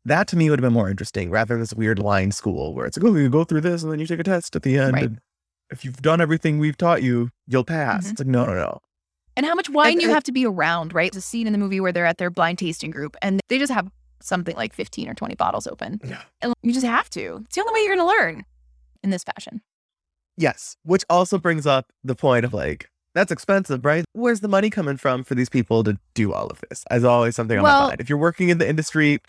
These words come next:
Speaker 2: you
Speaker 1: you probably have more access to wine, right?
Speaker 2: You
Speaker 1: But
Speaker 2: probably have more access to wine, and if you are at the master som level, you're already at the advanced som level.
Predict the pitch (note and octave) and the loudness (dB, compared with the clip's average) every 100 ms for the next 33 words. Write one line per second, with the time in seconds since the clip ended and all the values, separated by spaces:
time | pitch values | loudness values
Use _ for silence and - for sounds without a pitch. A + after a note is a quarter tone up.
0 | - A#3+ B2 C#3 B2 B2 G2 A2+ - A#2 | -8 -6 0 2 2 0 2 0 0 -2
1 | - A2 F#2 - A2+ A#2 D4+ C4+ E4+ F#4 | -2 -4 -4 -2 0 2 2 4 4 4
2 | G4+ D#4+ D4 C#4 C4+ - B3+ A3+ G#3+ G#3+ | 2 4 2 2 -4 -8 -2 0 2 -2
3 | - A3 G#3 G3+ F#3+ _ A#3+ A#3 C#4+ D4 | -4 -2 0 0 -4 _ -8 -4 -2 2
4 | C4 A3+ - G#3+ C4 C#4 A#3 G#3+ F#3 F#3 | 2 2 0 2 2 0 -4 0 0 2
5 | E3+ F3 F#3 G3 F#3 F#3 _ _ _ _ | 0 -2 -4 -4 -6 -8 _ _ _ _
6 | _ _ _ _ - G#3 G#3 G3+ F#3 F3 | _ _ _ _ -6 0 2 2 0 -4
7 | E3+ E3 B2+ - - - G2 C#3+ F#3 _ | -6 -4 -4 -6 -10 -8 -8 -8 -10 _
8 | _ _ _ _ - F#3 - F#2 - | _ _ _ _ -4 -2 -2 -4 -12